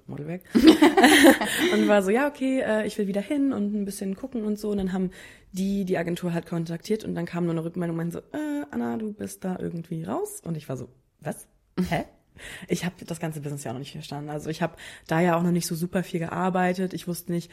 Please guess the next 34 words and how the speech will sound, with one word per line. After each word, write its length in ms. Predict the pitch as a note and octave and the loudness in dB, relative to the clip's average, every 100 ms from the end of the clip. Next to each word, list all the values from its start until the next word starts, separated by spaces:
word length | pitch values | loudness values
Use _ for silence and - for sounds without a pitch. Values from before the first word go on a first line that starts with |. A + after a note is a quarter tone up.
| - - - _ - - | -20 -20 -20 _ -20 -4
was 260 | F3 - | -2 0
heißt 260 | F3 F#3+ - | 0 0 -2
das, 80 | F#3+ | -6
ich 120 | F#3 | 0
werd 160 | F#3+ | 0
rausgeworfen? 880 | F3+ F#3 F#3 F#3 F3+ F#3 F#3+ F#3 F3+ | 2 -2 0 -2 0 0 0 0 0
Hab 100 | E3+ | -4
ich 80 | - | -6
noch 120 | E3+ | -6
Kosten, 320 | - G3 - | -4 -6 -4
auf 100 | G3 | -6
denen 160 | F3+ F#3 | -2 -2
ich 80 | F#3 | -2
sitzen 300 | F#3 - F#3 | -6 -4 -2
bleibe? 540 | F#3 F3+ F#3 F#3 F3+ F3+ - - - - | 0 0 2 0 0 -4 -14 -20 -10 -4
Ähm, 400 | E3+ E3+ E3+ E3 | -2 -2 -4 -4
warum 400 | E3 E3 G#3 A3+ | -4 0 2 4
bin 140 | G#3+ | 2
ich 200 | G3+ - | 0 -4
raus? 460 | F#3 F#3+ F#3+ F#3+ - | -2 2 2 -2 -6
Hat 100 | - | -8
was 100 | F3 | -8
nicht 140 | F3+ | -8
gepasst? 580 | F3+ - G#3 G3+ G3+ - | -10 -8 -4 -2 -4 -4
War 120 | E3+ | -4
ich 120 | E3+ | -4
nicht 200 | F3+ F3 - - - | -6 -8 -12 -20 -8
oft 240 | - F3+ - | -4 -4 -2
genug 280 | F3+ F3 | -2 -2
da? 420 | - G3+ G#3 G#3 G3+ | -2 -2 0 0 -2
Keine 300 | - F3+ - | -4 -2 -2
Ahnung. 320 | F#3 F#3+ G3+ - - - - - | 0 0 -2 -6 -20 -20 -20 -8
Und, 320 | E3+ E3 E3 | -2 0 -2
äh, 440 | E3 E3 E3 D#3+ | -2 -2 -2 -2